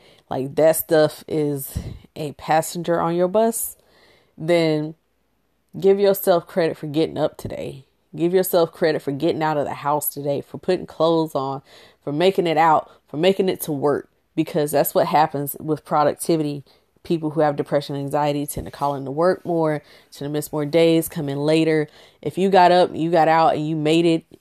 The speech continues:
you made it through your day, pat yourself on the back. Pat yourself on the back. So what? You didn't end up cooking dinner.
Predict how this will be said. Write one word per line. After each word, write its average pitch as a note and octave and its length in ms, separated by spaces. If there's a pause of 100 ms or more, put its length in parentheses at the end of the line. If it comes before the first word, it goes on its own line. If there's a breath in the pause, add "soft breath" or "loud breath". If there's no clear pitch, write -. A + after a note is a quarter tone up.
you D#3 120
made E3 200
it - 80
through E3 140
your D3 120
day, D3+ 380
pat - 260
yourself - 500
on C3+ 140
the C3 100
back. - 580 (960)
Pat - 380
yourself D3+ 460
on C#3+ 160
the C#3 60
back. A#2+ 280
So F3 200
what? G3+ 220
You F3 140
didn't F3 180
end F3 140
up - 100
cooking E3+ 340
dinner. D3 320